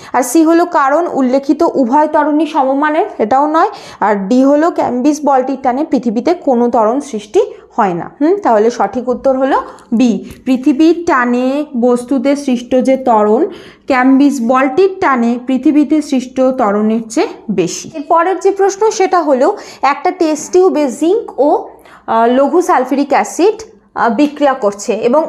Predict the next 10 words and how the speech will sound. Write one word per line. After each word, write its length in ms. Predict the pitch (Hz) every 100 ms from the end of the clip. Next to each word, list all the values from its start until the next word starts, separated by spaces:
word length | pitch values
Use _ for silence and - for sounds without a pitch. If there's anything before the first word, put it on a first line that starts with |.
| -
এক, 120 | 240 - -
তার 200 | 262 269
ফলে 420 | - 311 254 453 - -
একটা 240 | - 254 285
বর্ণহীন 600 | 262 262 277 302 370 359
গ্যাস 320 | 269 247 262
উৎপন্ন 420 | 320 - 285 294
হচ্ছে, 600 | 285 214 - - 381 - - - - - -
আহ, 460 | 220 220 214 226
যা 300 | 220 311 240